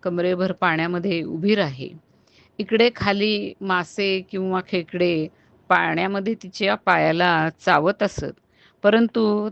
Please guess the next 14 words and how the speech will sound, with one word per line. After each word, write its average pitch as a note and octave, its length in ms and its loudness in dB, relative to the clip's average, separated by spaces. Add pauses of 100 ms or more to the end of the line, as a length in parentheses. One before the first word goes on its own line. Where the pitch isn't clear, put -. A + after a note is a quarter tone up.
(120)
तेही A#3+ 400 4
तिला G#3 380 2 (140)
कळत F3+ 340 2
नसे. - 380 -8 (540)
ज्यावेळेला G3 760 0 (180)
तिला G3 220 -4
शुद्ध F#3 320 -6
येई F#3 520 2 (420)
त्यावेळेला F#3+ 640 4 (100)
त्या F#3+ 360 2 (420)
कशीतरी G3+ 580 -6
ती G3+ 120 0
बाहेर F3+ 400 2
येई E3+ 520 2